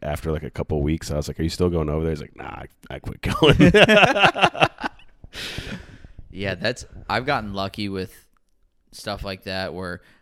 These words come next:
Speaker 2: I just wasn't able to stay at my, just that one time, like, parents like, "No, you're not staying over." And then that's the night all my friends get
Speaker 1: Got
Speaker 2: in trouble and
Speaker 1: busted,
Speaker 2: shit. I'm
Speaker 1: yeah.
Speaker 2: like, "Thank God."
Speaker 1: Yep, no shit.
Speaker 2: Dude, my brothers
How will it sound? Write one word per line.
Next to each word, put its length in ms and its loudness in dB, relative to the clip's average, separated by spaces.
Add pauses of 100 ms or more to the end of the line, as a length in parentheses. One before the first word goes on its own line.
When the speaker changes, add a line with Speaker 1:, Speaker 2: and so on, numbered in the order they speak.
(120)
Speaker 2:
I 100 -6
just 200 -6
wasn't 440 -8
able 240 -8
to 80 -12
stay 300 -6
at 200 -10
my, 200 -10 (300)
just 140 -14
that 140 -6
one 260 -8
time, 200 -8
like, 160 -12
parents 180 -8
like, 80 -12
"No, 200 -4
you're 100 -4
not 180 -6
staying 300 -6
over." 200 -8
And 160 -10
then 140 -8
that's 300 -10
the 80 -10
night 320 -6
all 160 -8
my 160 -8
friends 320 -10
get 80 -6
Speaker 1:
Got 80 -6
Speaker 2:
in 60 -12
trouble 340 -6
and 60 -6
Speaker 1:
busted, 40 -4
Speaker 2:
shit. 100 -2
I'm 60 -4 (100)
Speaker 1:
yeah. 80 -6
Speaker 2:
like, 120 -12
"Thank 480 -10
God." 340 -10
Speaker 1:
Yep, 200 -4
no 120 -6
shit. 380 0 (460)
Speaker 2:
Dude, 140 -8
my 140 -4
brothers 640 -4